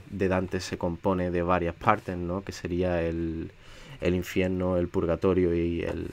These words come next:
el cielo. Pero, eh,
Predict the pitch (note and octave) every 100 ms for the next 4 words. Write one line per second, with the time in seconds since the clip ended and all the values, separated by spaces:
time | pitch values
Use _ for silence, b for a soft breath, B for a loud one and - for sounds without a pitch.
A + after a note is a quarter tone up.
0 | - E2+ - A#2+ G#2+ A2 - B B B
1 | B B2+ - - - G#2+ G#2+ G#2+ - -
2 | - - - - - - - - A2+ G#2
3 | G2+ G2+ G2